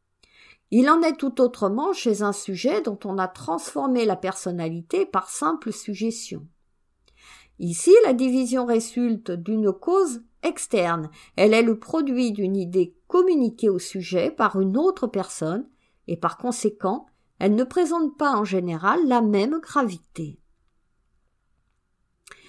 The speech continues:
Quelques auteurs sont même allés très loin dans cette voie. Ils ont soutenu que dans les expériences de transformation de la personnalité, le sujet joue un rôle, une sorte de comédie.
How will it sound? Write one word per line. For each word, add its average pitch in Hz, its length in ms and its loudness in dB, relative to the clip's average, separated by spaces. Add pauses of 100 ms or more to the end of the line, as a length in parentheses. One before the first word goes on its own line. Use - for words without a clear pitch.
(420)
Quelques 311 460 4
auteurs 220 440 2
sont 262 200 -4
même 311 240 0
allés 226 240 2
très 262 220 -2
loin 190 340 2
dans 165 160 -8
cette - 340 -8
voie. 151 440 -10 (500)
Ils 208 280 -4
ont 302 60 0
soutenu 294 720 2
que 233 100 0
dans 254 180 0
les 302 220 -2
expériences 277 640 -4
de 247 100 -2
transformation 247 880 -6
de 220 100 0
la 190 140 2
personnalité, 208 1040 -4 (400)
le 247 160 4
sujet 302 420 4
joue 233 300 0
un 165 120 -2
rôle, 151 420 -8 (340)
une 190 260 0
sorte - 420 -4
de 214 140 0
comédie. 220 720 -2